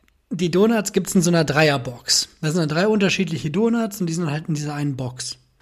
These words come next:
Und das war jetzt eine Zeit lang so irgendwie, weiß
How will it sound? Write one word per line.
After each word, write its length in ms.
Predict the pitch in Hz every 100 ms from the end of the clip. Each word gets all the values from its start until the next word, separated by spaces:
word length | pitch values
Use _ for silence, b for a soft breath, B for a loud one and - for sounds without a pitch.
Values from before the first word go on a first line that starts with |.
| _
Und 60 | -
das 200 | 135 -
war 100 | 190
jetzt 220 | 202 -
eine 80 | 151
Zeit 280 | - 175 202
lang 200 | 170 160
so 240 | 180 214
irgendwie, 600 | 202 190 170 175 175 185
weiß 180 | - 170